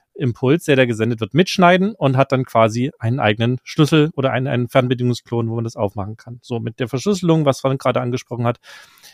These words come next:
ist das nicht mehr ganz so einfach. Und, äh, sprich, wenn ihr ein älteres Fahrzeug habt und eine Funkfernbedienung, kann das eben auch eine sinnvolle Geschichte sein.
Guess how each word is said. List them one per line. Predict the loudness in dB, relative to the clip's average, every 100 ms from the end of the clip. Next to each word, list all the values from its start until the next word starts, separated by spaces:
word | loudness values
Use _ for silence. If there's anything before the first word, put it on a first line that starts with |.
| _ -2
ist | 0 4
das | 4
nicht | 4 2
mehr | 2
ganz | 2 0 0
so | 0
einfach. | 0 0 0 -2 -6 _ _ _ _ -20 _
Und, | 2 4 4 2 2
äh, | 4 6 4 2 -4 -20 -16
sprich, | -2 0 0
wenn | 0 0
ihr |
ein | 2
älteres | 2 2 0
Fahrzeug | 2 0 0 -2
habt | -2 -2
und | -8
eine | -8
Funkfernbedienung, | -6 -6 -2 -4 -4 -4 -4
kann | -6 -6
das | -6 -6
eben | -8 -4
auch | -4 -4
eine | -4
sinnvolle | -4 -4 -6 -6
Geschichte | -6 -8 -6 0
sein. | 2 2